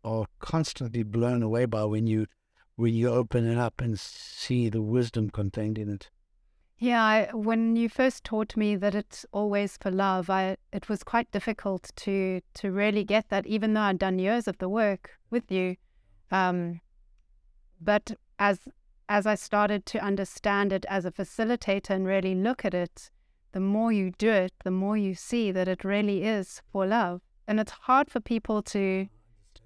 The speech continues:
Speaker 2: to take that on. Yeah.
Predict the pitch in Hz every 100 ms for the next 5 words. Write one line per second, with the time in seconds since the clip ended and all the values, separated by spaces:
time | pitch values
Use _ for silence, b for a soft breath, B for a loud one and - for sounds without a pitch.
0 | - _ - 214 - 247 233 208 202 226
1 | 185 180 190 _ - 143 _ _ _ -
2 | 208 196 180